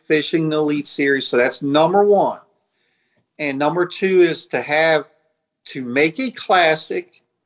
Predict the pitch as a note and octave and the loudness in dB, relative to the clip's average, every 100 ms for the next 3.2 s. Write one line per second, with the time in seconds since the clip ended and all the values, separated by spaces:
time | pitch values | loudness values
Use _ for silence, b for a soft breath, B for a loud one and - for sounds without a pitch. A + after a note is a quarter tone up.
0 | _ _ _ _ C3+ B2 - - - D#3+ | _ _ _ _ -4 -2 -8 -10 0 2
1 | E3 - F3 D#3 D#3+ D3+ C#3+ C#3+ B2 C3 | 2 0 -2 -2 -2 -2 -4 -4 -6 -2
2 | C#3 C#3 C3+ - _ D3 - _ C3 A#2+ | 0 0 -2 -10 _ -12 -12 _ -4 0
3 | G#2+ | 0